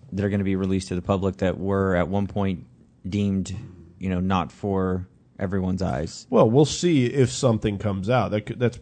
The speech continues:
Speaker 2: pure conjecture from the, the, the right-leaning press,
Speaker 1: I don't
Speaker 2: right?
Speaker 1: know. I'm just bringing it up.
Speaker 2: No, no, no. I, I would be interested to see what
Speaker 1: 'Cause that's what
Speaker 2: actually
Speaker 1: people are gonna read. They're gonna see that.
Speaker 2: What actually would fall out from Fast and Furious, and when will it? I mean, when is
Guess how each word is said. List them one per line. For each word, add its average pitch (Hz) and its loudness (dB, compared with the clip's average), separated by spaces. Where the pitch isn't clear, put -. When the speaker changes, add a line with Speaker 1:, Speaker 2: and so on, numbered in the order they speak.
Speaker 2:
pure - 0
conjecture 101 -4
from 95 -8
the, 90 -4
the, 85 -2
the 92 -2
right-leaning 90 -4
press, 87 -4
Speaker 1:
I - -2
don't - 0
Speaker 2:
right? 131 6
Speaker 1:
know. 135 6
I'm 165 0
just 165 0
bringing 123 4
it 160 0
up. 120 4
Speaker 2:
No, 285 2
no, 381 2
no. 392 -2
I, 143 2
I 117 2
would 139 4
be 139 2
interested 135 2
to 123 0
see 131 0
what 120 2
Speaker 1:
'Cause 120 6
that's 131 6
what 127 8
Speaker 2:
actually - 6
Speaker 1:
people 135 4
are 127 6
gonna 117 4
read. 117 4
They're 110 6
gonna 120 2
see 120 -2
that. 73 0
Speaker 2:
What 220 6
actually 202 2
would 135 2
fall 135 2
out 104 -2
from 95 -4
Fast 107 0
and 98 -6
Furious, 98 0
and 107 4
when 139 8
will 113 8
it? - -6
I 110 4
mean, 120 8
when 147 10
is 123 6